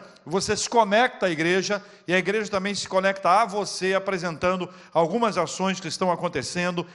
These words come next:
Quero dizer que nós teremos uma novidade muito legal pra semana que vem, que está sendo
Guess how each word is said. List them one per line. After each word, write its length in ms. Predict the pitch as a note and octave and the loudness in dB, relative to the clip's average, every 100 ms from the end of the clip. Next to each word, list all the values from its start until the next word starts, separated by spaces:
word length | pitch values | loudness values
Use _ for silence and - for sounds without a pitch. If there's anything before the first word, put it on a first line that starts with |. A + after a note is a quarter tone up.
| - _ | -20 _
Quero 340 | - A3 A#3 G3+ | 4 6 6 2
dizer 380 | F3 B2+ G3 G3 | -6 0 0 0
que 100 | F#3 | -2
nós 180 | F#3+ | -2
teremos 420 | F#3 F3+ G3+ F#3+ E3 | -2 -4 -2 -4 0
uma 180 | F3 | 0
novidade 800 | E3 F3+ A3+ F#3+ C#3 E3 F3 F3 F3+ | 0 0 0 0 2 4 4 2 -6
muito 480 | F#3 A#3+ C4 A#3 | 0 0 0 0
legal 360 | F#3 C#3+ E3 F3 | 0 2 2 0
pra 140 | F3 | -2
semana 380 | D3+ D#3+ F3 F3+ | -6 -6 -4 -4
que 280 | E3+ - A#3+ | -6 -6 -4
vem, 420 | D#3+ F3 F#3+ G3 - - _ | -2 -2 -2 -6 -12 -20 _
que 80 | F#3+ | -12
está 220 | - F#3 | -2 -2
sendo 440 | - G3+ G3 E3+ | 0 -2 -2 -4